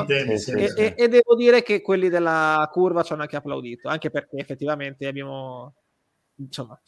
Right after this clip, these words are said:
Speaker 3: siamo impegnati parecchio durante i novanta minuti. Io ero senza voce completamente, quindi, come tutti, non solo io.
Speaker 2: Sì, sì, sì.
Speaker 1: No, no,
Speaker 3: Quella
Speaker 1: ma
Speaker 3: è
Speaker 2: Sì, si è
Speaker 3: almeno
Speaker 2: sentito
Speaker 3: magra
Speaker 1: Tanto
Speaker 3: soddisfazione, magra soddisfazione.
Speaker 1: Intanto do una, anche noi te,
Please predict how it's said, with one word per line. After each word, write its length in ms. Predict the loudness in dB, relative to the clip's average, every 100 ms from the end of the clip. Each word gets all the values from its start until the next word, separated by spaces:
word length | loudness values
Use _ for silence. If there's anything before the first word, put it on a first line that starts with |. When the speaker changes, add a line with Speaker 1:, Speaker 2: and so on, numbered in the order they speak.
| -2
Speaker 3:
siamo 120 | 0
impegnati 560 | 2 2 2 2 2 2
parecchio 460 | 0 0 -2 -6
durante 360 | -6 -6 -8 -10
i 20 |
novanta 340 | -10 -10 -10 -12
minuti. 280 | -10 -4
Io 60 | -2
ero 80 | -2
senza 300 | -4 -8 -6
voce 320 | -6 -8 -10
completamente, 800 | -10 -10 -10 -10 -12 -16 -18 -18 _ _
quindi, 240 | -20 _ _ _ _ -20 _ _
come 220 | -10 -8
tutti, 340 | -6 -6 -8 -16
non 120 | -16
solo 200 | -14 -14
io. 140 | -14 -18 _ _
Speaker 2:
Sì, 240 | _ -8 -8
sì, 200 | -8 -14
sì. 140 | -14
Speaker 1:
No, 1300 | -18 -20 _ _ _ _ _ _ _ _ _ -18 -10
no, 20 |
Speaker 3:
Quella 140 | -8 -4
Speaker 1:
ma 160 | -2
Speaker 3:
è 120 | -2
Speaker 2:
Sì, 60 | -2
si 60 | 0
è 40 |
Speaker 3:
almeno 180 | 0 0
Speaker 2:
sentito 260 | 0 4 6
Speaker 3:
magra 220 | 6 6
Speaker 1:
Tanto 160 | 6
Speaker 3:
soddisfazione, 840 | 4 4 2 0 -2 2 2 2 -4
magra 280 | -4 -2 -4
soddisfazione. 800 | -6 -8 -10 -14 -14 -16 -18 -20 _ _ _ -8
Speaker 1:
Intanto 320 | 0 2 2
do 140 | 2
una, 180 | 2 0
anche 200 | -2 -2
noi 120 | -2
te, 120 | -2